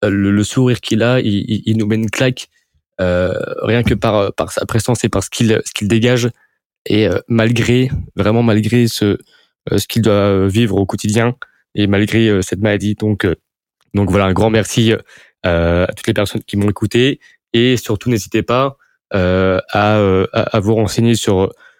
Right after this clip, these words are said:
sur ce que fait Olivier, sur cette maladie et sur toutes celles qui, qui, qui touchent aussi, euh, le, le, le, le système, euh, voilà, moteur, euh, et, et neurologique.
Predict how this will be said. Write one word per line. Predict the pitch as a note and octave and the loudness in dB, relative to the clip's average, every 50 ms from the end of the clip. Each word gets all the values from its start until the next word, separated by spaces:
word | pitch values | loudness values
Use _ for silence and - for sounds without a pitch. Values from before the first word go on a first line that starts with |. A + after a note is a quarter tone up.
| _ _ _ | _ _ _
sur | - - - A2+ G2 | -10 -6 -4 -2 -2
ce | - | 0
que | - B2+ | -2 -2
fait | A#2 - B2 A#2 | 0 2 2 2
Olivier, | A#2 A2 A2 A2 G#2 G#2+ A2 A#2+ B2+ C3 C3 C3 - - | 2 2 0 0 0 0 2 2 2 2 0 0 -2 -6
sur | - - A2+ F#2+ | -8 -6 -4 -4
cette | - - G#2 - | -4 -4 -4 0
maladie | A#2 A2 A2 A2 A2 A2 G2 D#3 _ _ _ - - _ _ - | 0 2 2 2 2 0 0 -2 _ _ _ -20 -20 _ _ -6
et | - G2 | -6 -4
sur | - - A2 | -2 -2 -2
toutes | - A#2+ A2+ | 0 -2 -4
celles | - - C3 A#2 | -2 -2 -4 -2
qui, | A2 - A#2 A2 G#2 F#2+ | -2 -2 -2 0 -2 -2
qui, | - - - G#2+ G2 _ | -6 -6 -8 -8 -8 _
qui | _ - | _ -18
touchent | _ - B2 A2+ - | _ -6 -6 -4 -2
aussi, | A#2 - - - A#2 C3 C3 _ _ _ _ _ _ - - | -2 -2 -2 0 -2 -2 -2 _ _ _ _ _ _ -4 -2
euh, | G#2+ G2 F2 F2 F#2 F#2+ F#2 F2+ F#2 | 0 2 2 2 2 2 2 2 0
le, | F#2 F#2 F2+ F#2+ F#2+ F2+ | 0 0 0 0 0 0
le, | E2+ F2+ F2+ F2+ F#2 | 0 0 0 0 0
le, | F2+ E2+ E2 - | -2 -2 -2 -2
le | F#2 F2+ F2 G#2 | -2 0 -2 -2
système, | - - - - A2 G#2+ G#2 G#2 G2 F#2 - - _ _ _ _ _ - | -4 -4 -2 -2 0 0 2 0 0 -2 -2 -6 _ _ _ _ _ -4
euh, | G#2 F#2+ F2 E2+ F2 F2 F#2 - - - - - - - - - _ - | -2 0 0 0 0 0 -2 -4 -4 -2 -2 -2 -2 -4 -6 -8 _ -10
voilà, | - - G2 - | -6 -4 -4 -2
moteur, | - A2 G#2+ G#2 G2 - A2 G#2 G#2+ A2 G#2+ G2 | 0 0 -2 -2 0 0 0 2 2 2 2 0
euh, | F#2+ F2+ - A#2 - _ - | 0 -2 -4 -6 -10 _ -6
et, | - G2+ G2+ F#2 F2 - - | -4 -2 0 0 -2 -2 -2
et | G#2+ | -2
neurologique. | G#2 A2+ A2 G2+ A2 A2 A2 G2+ G2+ F#2+ - - | 0 0 2 2 2 0 0 0 -2 -4 -6 -12